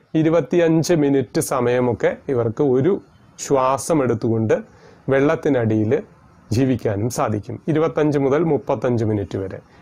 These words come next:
എന്നാൽ ചില പ്രത്യേക ഇനം തിമിംഗിലങ്ങൾക്ക് ഒരു മണിക്കൂറൊക്കെ സാധിക്കും. അവ കടലിൻ്റെ ആഴത്തട്ടിലേക്ക് അതായത് ഏകദേശം ഒരു കിലോമീറ്റർ വരെയൊക്കെ താഴേക്ക് ഒരൊറ്റ ബ്രെത്തിൽ താഴേക്ക്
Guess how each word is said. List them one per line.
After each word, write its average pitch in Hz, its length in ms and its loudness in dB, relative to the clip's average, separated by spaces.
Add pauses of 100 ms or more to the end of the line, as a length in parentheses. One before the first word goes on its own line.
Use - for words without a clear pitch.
എന്നാൽ 180 300 2
ചില 175 360 2 (420)
പ്രത്യേക 180 500 2 (160)
ഇനം 135 200 0 (380)
തിമിംഗിലങ്ങൾക്ക് 120 880 0 (420)
ഒരു 151 180 4
മണിക്കൂറൊക്കെ 131 760 0 (180)
സാധിക്കും. 104 500 -4 (340)
അവ 156 180 2 (600)
കടലിൻ്റെ 180 600 0 (220)
ആഴത്തട്ടിലേക്ക് 151 960 0 (300)
അതായത് 135 440 0
ഏകദേശം 139 720 0 (160)
ഒരു 156 180 4 (100)
കിലോമീറ്റർ 147 580 2
വരെയൊക്കെ 123 500 2
താഴേക്ക് 117 580 0 (400)
ഒരൊറ്റ 123 460 -2 (180)
ബ്രെത്തിൽ 123 420 2 (440)
താഴേക്ക് 117 440 0